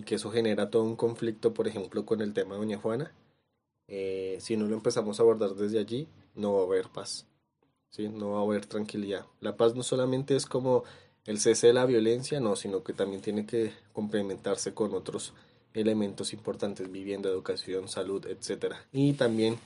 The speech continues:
creemos que es importante apostar a la paz desde lo ambiental, y por eso es que en la Escuela Ambiental abordamos como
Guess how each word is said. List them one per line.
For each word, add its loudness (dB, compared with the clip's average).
creemos 2
que 0
es -2
importante -2
apostar -4
a -4
la -2
paz 2
desde 4
lo 8
ambiental, -2
y -10
por -2
eso -2
es -10
que 2
en 0
la 0
Escuela 0
Ambiental 4
abordamos 2
como 2